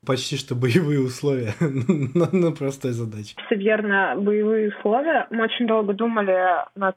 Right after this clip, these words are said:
Speaker 2: тем форматом, который будет, сколько это будет по продолжительности занимать, как это вообще будет выглядеть. Мы хотели делать какие-то экспертные сессии, но в какой-то момент поняли, что будет проще и для них, и для нас провести вот такой вариант,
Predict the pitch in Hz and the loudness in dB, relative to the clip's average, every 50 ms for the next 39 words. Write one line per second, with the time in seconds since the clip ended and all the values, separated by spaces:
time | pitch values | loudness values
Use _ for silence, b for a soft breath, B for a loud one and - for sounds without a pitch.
0 | _ - 220 208 208 - 214 190 196 190 190 - 190 185 - 185 185 - 185 185 | _ -2 -2 0 0 0 0 2 2 0 0 -2 -4 -4 -4 -4 -2 0 -2 -2
1 | 180 180 185 214 277 330 285 220 208 _ - - 226 208 208 - 202 196 - 185 | 0 0 0 0 0 0 0 -2 -4 _ 0 0 0 0 0 -2 -2 -2 -2 -2
2 | 185 185 190 208 - - 185 185 - 190 185 190 185 180 180 180 185 - - 170 | -2 -2 -4 -6 -6 -8 -8 -6 -2 0 2 2 2 2 0 -4 -6 -6 -6 -6
3 | 170 175 _ - 170 170 170 165 165 165 165 - - 190 - - - 196 190 190 | -6 -8 _ -8 -6 -6 -4 -4 -4 -4 -4 -4 -6 -8 -4 -2 -2 -2 -2 -2
4 | - - 214 190 196 190 208 - - 196 185 180 175 165 170 175 _ B B B | -2 -4 -4 -4 -4 -6 -6 -4 -2 -2 -2 0 -2 -2 -2 -4 _ B B B
5 | B B B - 208 - - 208 - 208 202 208 202 196 190 196 190 190 - 202 | B B B -10 -8 -8 -8 -6 -4 -2 -2 0 0 2 2 0 0 -2 -8 -8
6 | - 214 202 - 202 196 - - - _ - 214 196 190 - - 208 202 196 196 | -6 -6 -4 -4 -4 -6 -6 -12 -8 _ -2 -2 0 -2 -4 -4 -6 -4 -4 -4
7 | - - - 214 240 285 285 - - - 214 196 190 190 185 180 180 185 180 180 | -4 -2 0 0 0 0 -4 -6 -4 -2 -2 0 0 0 0 2 2 4 2 2
8 | 190 202 _ - - 208 202 202 202 202 196 190 190 190 226 247 - - 202 196 | 0 -2 _ -4 -2 0 0 0 0 0 -2 0 0 -2 -4 -2 0 0 0 2
9 | 220 233 214 190 202 - - 202 190 190 B B B B B B B B B B | 2 0 0 0 0 0 2 2 0 0 B B B B B B B B B B
10 | _ - - 208 208 214 214 208 - - 226 220 262 381 - - - 277 202 185 | _ -10 -6 -4 -4 -4 -4 -4 -2 0 2 2 2 0 0 0 0 0 0 0
11 | 175 - - - 214 220 185 190 196 202 214 214 208 196 - - 185 175 175 180 | -2 -6 -6 -6 -4 -4 -2 -2 -2 0 0 -2 -2 -4 -4 -4 -2 -2 -2 0
12 | 180 196 202 247 339 - - - - 196 190 185 196 - - - 202 180 180 175 | 2 2 2 2 0 -4 -8 -6 -2 0 0 0 -2 -4 -4 -2 0 0 0 0
13 | 180 _ _ - 196 - - 202 180 180 180 175 185 185 190 185 180 185 214 285 | -2 _ _ -6 -4 0 0 0 0 0 -2 -4 -4 -2 0 2 2 2 0 0
14 | 311 | -2